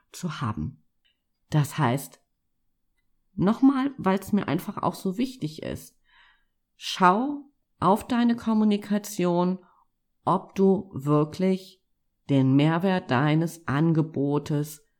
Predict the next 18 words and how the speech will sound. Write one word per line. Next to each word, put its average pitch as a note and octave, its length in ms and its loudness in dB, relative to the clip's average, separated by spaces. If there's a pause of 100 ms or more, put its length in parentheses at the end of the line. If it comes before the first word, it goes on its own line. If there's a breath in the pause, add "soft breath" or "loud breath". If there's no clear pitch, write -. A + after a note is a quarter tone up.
(420)
klar D#3+ 440 2
kommunizierst G3 1300 0 (300 soft breath)
und - 280 -2
geh E3+ 600 2
auf D#3 320 -4
die D#3 140 -2
beiden C#3 760 -2
größten G3+ 600 2
Kaufmotive, D#3 1080 -2 (400 soft breath)
Schmerz E3 640 0
vermeiden, D#3 680 0
Freude D#3 560 0
erfahren C#3 680 -4 (280 loud breath)
und C#3 160 -2
den, C#3 320 -2
erklär D3 640 0
den G#3+ 200 0
Menschen, F3 680 0